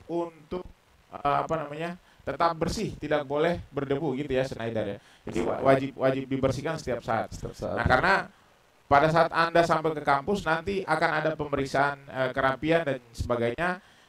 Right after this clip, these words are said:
Speaker 1: sehingga kalau misalnya, eh, sepatu Anda berdebu maka akan, eh, diberi teguran untuk segera dibersihkan gitu. Nah, itu yang untuk taruna. Kemudian yang untuk taruni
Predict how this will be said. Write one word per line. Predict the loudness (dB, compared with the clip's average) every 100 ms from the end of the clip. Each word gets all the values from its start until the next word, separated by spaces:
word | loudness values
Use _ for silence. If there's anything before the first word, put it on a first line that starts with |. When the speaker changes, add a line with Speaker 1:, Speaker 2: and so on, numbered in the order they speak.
| -12
Speaker 1:
sehingga | -4 0
kalau | 2 2
misalnya, | 0 -2 2 2 2 -2 -2 -6 -14 _ _ _
eh, | -2 4 6 8 6 4 2 0
sepatu | -6 0 6 6 8
Anda | 6 4 4 2
berdebu | 2 -2 -2 0
maka | -2 0 0
akan, | 2 0 -4 -8 -8
eh, | -4 -2
diberi | -2 -2 -2
teguran | -2 2 2 2 0
untuk | -8 -8
segera | -4 0 0
dibersihkan | 0 -6 -8 -6 -6 -6
gitu. | -8 -10 -14 _ _ -20 -20 -2
Nah, | 2
itu | 6
yang | 8 6 6
untuk | -2 -2
taruna. | 4 6 6 2
Kemudian | 0 0 2 2
yang | 2
untuk | -2 -2
taruni | 4 6 6 2 -2